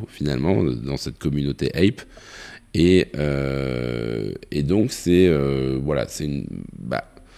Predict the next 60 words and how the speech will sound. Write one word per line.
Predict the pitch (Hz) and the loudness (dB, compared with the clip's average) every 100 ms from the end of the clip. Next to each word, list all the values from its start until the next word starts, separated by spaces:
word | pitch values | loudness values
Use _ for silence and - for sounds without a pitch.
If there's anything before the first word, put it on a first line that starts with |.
| - - _ | -20 -20 _
c'est | - 82 | -2 2
un | |
nouvel | 87 92 | 4 4
outil | 87 - | 4 0
qui | 104 | 0
devient | 80 | 0
intéressant | 73 69 76 71 - 127 | 0 0 0 0 -2 0
parce | 85 69 | -2 -2
que, | 73 | -6
voilà, | 69 73 90 | -2 -2 -2
si, | - 71 | -4 -10
si, | - - | -12 -12
s'il | - 76 | -6 -6
y | |
a | |
un | 60 | -6
projet | - 73 78 | -6 -4 -4
qui | - | -4
vous | 65 71 67 | -8 -6 -6
intéresse | 67 69 73 | -6 -6 -6
en | 67 | -8
tant | - | -12
que | 67 - | -12 -10
Ape | - 73 67 | -8 -8 -8
holder, | 65 65 80 92 - - - - - | -8 -4 -2 -4 -8 -20 -20 -20 -14
bah, | 65 | -10
vous | 69 | -6
allez | - | -8
pouvoir | - 76 76 | -8 -6 -4
avoir | 69 67 65 | -4 -4 -6
votre | 64 - | -8 -4
mot | 80 | -4
à | 65 | -4
dire, | 65 87 92 | -2 0 2
voire | 76 78 80 | 0 -2 -2
même, | 76 82 76 - - - _ - | -2 -2 -4 -8 -20 -20 _ -10
euh, | 67 | -6
backer. | 71 80 - 87 98 | -2 -2 0 2 2
J'imagine | 92 90 95 104 | 2 2 2 2
qu'il | 80 | 2
y | |
a | |
une | 71 | 2
sorte | - 85 80 | 0 -2 0
de, | 69 | -4
sorte | - 87 82 | 0 0 2
de | 71 | -2
logique, | 65 76 71 78 87 - 64 | -2 -2 0 -2 -4 -6 -10
mais | |
j'imagine | 65 67 69 80 | -10 -8 -4 -4
que | 82 | -6
c'est, | - | -14
c'est | - 64 | -16 -14
encore | - 82 | -10 -8
en | 71 | -6
définition | 64 71 69 - 85 | -8 -8 -8 -6 -4
peut-être | 80 65 | -6 -6
de | 62 | -6
poche | - 82 78 | 0 0 0
d'investissement. | 71 64 65 - 65 - 82 | -2 -4 -4 -6 -8 -4 -4